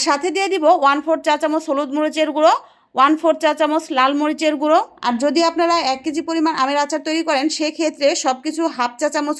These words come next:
করে ব্যবহার করবেন। যেমন হাফ চা চামচ লবণ, হাফ চা চামচ হলুদ মরিচ এবং হাফ চা চামচ মরিচ ব্যবহার করবেন। সবগুলো উপকরণ যেন খুব ভালো করে বুঝতে পারেন, সেজন্য আমি এক কেজির রেশিও বলে দিচ্ছি। এখন আচারের জন্য একটা মশলা তৈরি করে নিচ্ছি। এর জন্য দিয়ে দিচ্ছি দুইটা শুকনো মরিচ, দুই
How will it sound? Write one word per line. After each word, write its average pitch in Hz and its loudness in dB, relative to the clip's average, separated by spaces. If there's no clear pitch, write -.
করে 302 0
ব্যবহার 277 0
করবেন। 294 0
যেমন 285 -2
হাফ 247 0
চা 285 -2
চামচ 285 -4
লবণ, 254 2
হাফ 247 -4
চা 285 0
চামচ 294 -4
হলুদ 254 -2
মরিচ 294 -2
এবং 262 -4
হাফ 247 -2
চা 302 -2
চামচ 294 0
মরিচ 254 -4
ব্যবহার 269 0
করবেন। 285 0
সবগুলো 285 2
উপকরণ 349 2
যেন 349 2
খুব 339 -2
ভালো 277 2
করে 330 -2
বুঝতে 277 -4
পারেন, 294 0
সেজন্য 285 0
আমি 294 0
এক 269 -10
কেজির 277 -6
রেশিও 269 0
বলে 277 2
দিচ্ছি। 285 -6
এখন 302 -4
আচারের 294 0
জন্য 330 0
একটা 320 -2
মশলা 277 -2
তৈরি 285 0
করে 285 2
নিচ্ছি। 294 -2
এর 262 0
জন্য 349 6
দিয়ে 339 2
দিচ্ছি 359 -2
দুইটা 294 -2
শুকনো 311 -4
মরিচ, 302 0
দুই 294 -2